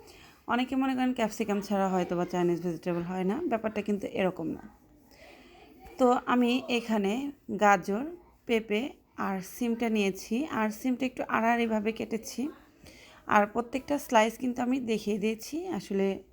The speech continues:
কেমন হবে, সাথে পেঁয়াজ কেটে রেখেছি। তো এবার ফ্রাই প্যানের মধ্যে আমি সামান্য তেল দিলাম, আর এখানে দিয়ে দিলাম আদা এবং রসুন কুচি দুই টেবিল চামচ,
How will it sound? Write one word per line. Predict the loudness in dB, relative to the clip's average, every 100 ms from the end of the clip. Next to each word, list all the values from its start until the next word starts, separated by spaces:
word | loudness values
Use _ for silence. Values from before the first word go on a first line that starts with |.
| -12
কেমন | -2 0 2
হবে, | 0 -4 -6 -12 -16 -20 -20 -20 -20 -20 -20 -20 -20 -20 -20 -4
সাথে | 0 0 0 -2 0
পেঁয়াজ | 4 4 4 0
কেটে | -4 -2
রেখেছি। | -2 -4 -8 -12 -16 -20 -20 -20 -8
তো | -6 -2
এবার | 4 4 4
ফ্রাই | 2 2
প্যানের | 2 0 0
মধ্যে | 0 -2 -2
আমি | 0 -2 -4 -12 _ _ -20 _ -20 -20 _
সামান্য | -4 2 4 4 2
তেল | 2 2
দিলাম, | 4 2 0 -2 -4
আর | -4 -2
এখানে | -4 0 2 2
দিয়ে | 2
দিলাম | 2 2 2 -2 -10 -20 -20 -20 -20 0
আদা | 2 4 4 2 -2
এবং | -2 0 0
রসুন | -2 -2 -2
কুচি | -2 -4 -4 -2
দুই | 0
টেবিল | 0 0 -2
চামচ, | -4 -6 -6